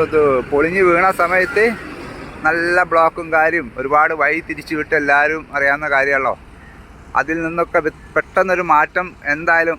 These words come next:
ഒരു നാല് മാസം, അഞ്ച് മാസത്തിനുള്ളിൽ ഇത് സംഭവിക്കുന്നുള്ളത് നമുക്ക് ഇവിടുത്തെ വർക്കിൻ്റെ സ്പീഡ് കണ്ടാലും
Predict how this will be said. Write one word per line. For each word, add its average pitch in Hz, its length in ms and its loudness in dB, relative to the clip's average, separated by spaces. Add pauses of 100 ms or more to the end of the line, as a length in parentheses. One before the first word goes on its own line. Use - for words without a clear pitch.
(140)
ഒരു 151 100 -4 (140)
നാല് 147 280 2 (100)
മാസം, 147 280 0 (160)
അഞ്ച് 147 320 -6
മാസത്തിനുള്ളിൽ 143 640 -2
ഇത് - 300 -10 (120)
സംഭവിക്കുന്നുള്ളത് 143 800 0 (880)
നമുക്ക് 185 240 2
ഇവിടുത്തെ 208 340 2
വർക്കിൻ്റെ 208 400 -2
സ്പീഡ് 208 360 2
കണ്ടാലും 220 380 2